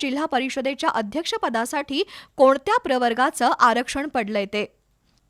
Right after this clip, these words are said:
सर्वसाधारण गट, खुला गट, पुणे, रायगड, नाशिक, सिंधुदुर्ग, जळगाव, छत्रपती संभाजीनगर, बुलढाणा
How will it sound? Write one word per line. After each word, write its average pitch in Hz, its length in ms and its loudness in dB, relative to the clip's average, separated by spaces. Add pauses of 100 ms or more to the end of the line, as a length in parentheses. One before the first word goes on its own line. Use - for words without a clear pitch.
(240)
सर्वसाधारण 302 920 0
गट, 233 180 0 (240)
खुला 269 300 0 (100)
गट, 220 180 -2 (520)
पुणे, 254 320 0 (300)
रायगड, 247 500 0 (260)
नाशिक, 254 560 -2 (160)
सिंधुदुर्ग, 285 640 -2 (300)
जळगाव, 254 460 0 (440)
छत्रपती 403 580 -2
संभाजीनगर, 247 800 -2 (340)
बुलढाणा 294 640 -2